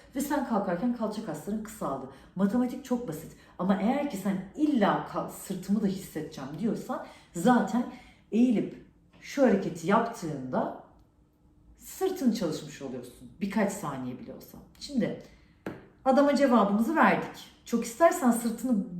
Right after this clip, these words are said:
bu şekilde yaparak çalışabilirsin ama hareketin esası o değil." dedik. Okey. Devamına gelelim. Eğildiğimde nasıl durmam lazım o zaman?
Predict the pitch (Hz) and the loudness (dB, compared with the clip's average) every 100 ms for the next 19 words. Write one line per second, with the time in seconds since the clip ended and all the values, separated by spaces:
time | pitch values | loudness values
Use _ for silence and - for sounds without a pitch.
0 | - 269 302 - 202 214 226 226 - 220 | -8 -4 -2 0 0 2 0 -2 -2 -2
1 | 208 240 285 294 269 180 175 196 233 226 | 0 -2 -2 -2 0 0 0 -4 0 0
2 | 233 226 226 208 185 214 151 123 135 - | 0 -2 -2 -4 0 0 0 -6 -12 -14
3 | - _ _ _ _ - 254 269 185 - | -20 _ _ _ _ -4 -2 0 -2 -4
4 | - - - _ - 208 240 240 294 233 | -14 -20 -20 _ 2 6 8 6 4 2
5 | 165 151 - - - _ _ _ _ _ | 0 0 -6 -10 -20 _ _ _ _ _
6 | _ _ - _ _ 202 240 254 302 311 | _ _ -20 _ _ 4 4 4 2 2
7 | 311 359 - 269 247 190 180 170 165 156 | 2 -2 -4 -4 0 2 2 0 -2 -2
8 | 151 151 160 202 302 | -6 -8 -4 -2 -2